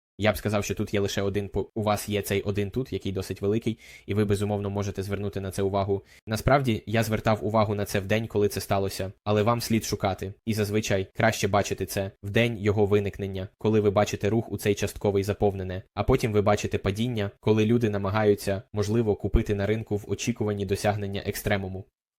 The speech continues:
Добре. І, очевидно, коли я говорю про ринок на довгу позицію і всі ці речі, я б рекомендував, очевидно, дивитися на такий слід і використовувати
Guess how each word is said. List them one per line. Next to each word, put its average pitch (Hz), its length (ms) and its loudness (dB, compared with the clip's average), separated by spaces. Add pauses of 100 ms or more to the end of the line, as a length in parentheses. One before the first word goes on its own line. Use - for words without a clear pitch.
Добре. 95 460 0
І, 104 340 0
очевидно, 113 640 -2 (120)
коли 107 200 2
я 104 60 4
говорю 104 340 2
про 104 180 4
ринок 101 320 -2
на 98 80 -4
довгу 101 280 0
позицію 101 560 -2 (220)
і 110 120 -2
всі 110 220 -4
ці 101 160 -2
речі, 107 380 -2 (160)
я 113 180 2
б 110 60 -2
рекомендував, 104 680 0
очевидно, 107 500 -2
дивитися 101 480 0
на 98 220 -4 (100)
такий 104 300 0
слід - 360 -8 (180)
і 107 240 0
використовувати 104 880 -2